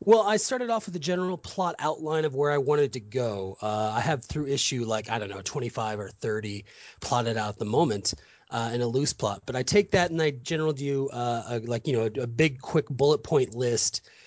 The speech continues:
I know a lot of writers do that as well. Like, they'll just, like, you know, free form, like, toss it onto, like, a whiteboard or whatever. In my case, it's just a piece of paper with bullet points, and then I'll, uh, I'll thumbnail it from there and then draw it and then do the final script afterward.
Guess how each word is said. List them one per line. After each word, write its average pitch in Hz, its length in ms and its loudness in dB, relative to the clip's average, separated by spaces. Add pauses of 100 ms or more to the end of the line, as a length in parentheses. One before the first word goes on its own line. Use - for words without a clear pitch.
(240)
I 135 100 0
know 131 140 2
a - 20 0
lot 117 200 0
of 117 60 0
writers 113 280 -2
do 120 120 -4
that 104 140 -4
as 98 140 -8
well. 107 140 -4
Like, 101 160 -6
they'll 110 100 -4
just, 104 200 -4
like, 110 180 0
you 123 80 -6
know, 104 100 -4
free 143 460 -2
form, 123 600 2
like, 107 160 -6
toss - 380 0
it 131 60 -2
onto, 113 220 -4
like, 117 200 -6
a 110 60 -6
whiteboard 113 480 -8
or - 20 -10
whatever. 104 240 -10
In 113 80 -4
my 151 140 2
case, 151 320 0
it's - 80 -4
just - 160 -6
a 131 40 -2
piece 139 200 -4
of 131 80 -12
paper 127 380 -4 (380)
with 107 160 -2
bullet 127 280 -6
points, 101 500 -4
and 117 160 -8
then 123 160 -2
I'll, 120 200 0
uh, 120 180 -2
I'll 117 180 -2
thumbnail 196 460 4
it 160 80 -10
from 147 160 -8
there 135 340 -4 (160)
and 139 100 -4
then 139 160 2
draw 139 340 2
it 135 100 -4
and 131 120 -4
then 147 140 6
do 139 80 0
the 123 80 -4
final 123 260 -2
script - 300 -8
afterward. 113 460 -10